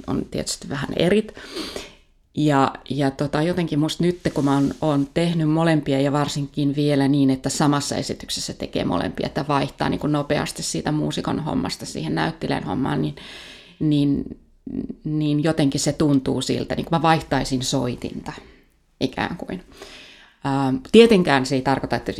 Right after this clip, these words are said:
sitä, että jos on hyvä muusikko, niin sitten on automaattisesti hyvä näyttelijä toisinpäin. Että totta kai kummassakin ammatissa on omat juttunsa, joita, joita täytyy tietysti paljon opiskella. Mut että mä luulisin, että esimerkiksi nimenomaan niinku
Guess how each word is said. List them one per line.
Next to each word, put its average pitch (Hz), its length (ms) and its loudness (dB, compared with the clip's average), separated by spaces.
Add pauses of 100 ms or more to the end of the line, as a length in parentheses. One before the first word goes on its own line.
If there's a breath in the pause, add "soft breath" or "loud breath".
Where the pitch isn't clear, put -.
sitä, 139 240 0
että 131 300 -2
jos 143 180 -2
on 147 80 2
hyvä 156 200 4
muusikko, 127 380 -2
niin 170 60 0
sitten 165 200 2
on 151 40 4
automaattisesti 139 520 0
hyvä 135 180 2
näyttelijä 143 440 2
toisinpäin. 131 580 0
Että 165 220 -8
totta 156 140 -6
kai 143 260 2 (260)
kummassakin - 580 -4 (360)
ammatissa 135 480 0
on 135 180 -2
omat 131 300 0
juttunsa, - 460 -10 (240)
joita, - 200 -6 (220)
joita 139 200 -4
täytyy 135 320 -6
tietysti - 420 -10
paljon - 280 -4
opiskella. 180 460 -10
Mut 190 200 -4
että 202 220 0 (560 loud breath)
mä 220 120 4
luulisin, 285 360 6
että 196 140 2
esimerkiksi 208 460 4
nimenomaan 208 500 4
niinku - 240 -4